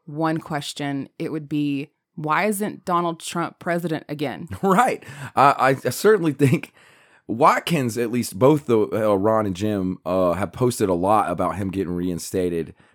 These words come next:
Speaker 2: but they both quit posting after Biden had been in office for a little while. So
Speaker 1: It's just been, it was a recurring thing over and over and over. They kept predicting these dates
Speaker 2: Mm-hmm.
Speaker 1: when Trump would be reinstated.
Speaker 2: <laughs> Yeah.
Speaker 1: And I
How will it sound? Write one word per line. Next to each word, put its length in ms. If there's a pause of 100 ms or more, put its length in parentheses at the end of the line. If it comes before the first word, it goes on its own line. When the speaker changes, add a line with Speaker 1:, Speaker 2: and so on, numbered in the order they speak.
(120)
Speaker 2:
but 100
they 100
both 280
quit 220
posting 680
after 640 (240)
Biden 280
had 160
been 140
in 100
office 340
for 140
a 60
little 200
while. 300
So 420 (160)
Speaker 1:
It's 180
just 200
been, 240
it 60
was 180
a 60
recurring 580
thing 480
over 400
and 160
over 340
and 140
over. 560
They 100
kept 220
predicting 520
these 220
dates 580
Speaker 2:
Mm-hmm. 500 (120)
Speaker 1:
when 400
Trump 420
would 120
be 160
reinstated. 1000 (140)
Speaker 2:
<laughs> 100
Yeah. 320 (160)
Speaker 1:
And 500
I 180